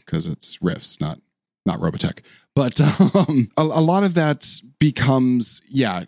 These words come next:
you can do that because it's, it's, <sighs> you're, you're taking the spirit of the future to the player. So you, you have to move it ahead of what the player knows. That doesn't mean the missiles are better. That doesn't mean the guidance systems are better.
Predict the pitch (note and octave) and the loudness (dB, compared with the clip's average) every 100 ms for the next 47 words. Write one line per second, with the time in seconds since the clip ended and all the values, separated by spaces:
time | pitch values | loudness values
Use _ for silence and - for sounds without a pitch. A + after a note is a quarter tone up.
0 | _ A#2+ D3 - A2+ G2+ E2+ E2+ - _ | _ 0 0 2 2 2 0 -4 -10 _
1 | _ _ _ _ _ D#3+ D3+ E3 D3 E3 | _ _ _ _ _ -2 2 0 2 -2
2 | D3+ - - E3 - - _ _ - G3+ | -2 -4 -4 -4 -4 -8 _ _ -10 -8
3 | G#3 - - - _ - D#3 D#3+ D#3+ F3 | -6 -8 -14 -20 _ -2 0 2 0 2
4 | G#3+ A3+ F3 F3+ - - D#3+ E3+ D#3 B2+ | 0 2 0 0 -4 -2 0 0 0 -2
5 | C#3 B2 B2 - - C#3 C3 A2 F#2 E2+ | -2 0 -2 -2 -2 -2 0 0 0 -2
6 | - _ _ _ _ _ - - C#3 A#2 | -8 _ _ _ _ _ -12 -2 0 0
7 | - G#2 F2+ - - _ _ - - C#3 | 0 -2 -2 -6 -14 _ _ -6 0 0
8 | C3+ - _ _ C#3+ C#3+ C3+ C3+ C#3 B2 | 0 -6 _ _ 0 0 0 0 0 2
9 | D#3 F3+ D#3+ C#3 C#3+ C#3 A#2 G2+ A#2+ A#2+ | 2 0 0 2 2 0 -2 -2 0 0
10 | A2 - G#2 G2+ A#2+ - - - A#2 G2+ | -2 -4 -2 0 0 -2 -6 -2 0 2
11 | F#2 F#2+ F#2 E2+ E2+ - B2+ C#3+ F#3+ F#3 | 2 0 0 -4 -10 -6 -4 0 0 0
12 | D3+ C#3+ A2 A2 D3+ D#3 C#3+ C3+ C3+ C3 | 0 2 2 2 0 0 0 0 0 0
13 | B2 A#2 A#2+ C3 B2 A2+ A2 G2 - C3 | 0 -2 -2 -2 0 0 0 -2 -2 -2
14 | D3 A#2+ - A2+ - G2 G2 F2+ F#2+ F#2 | 0 -2 -2 -4 -2 -2 -2 -2 -2 -2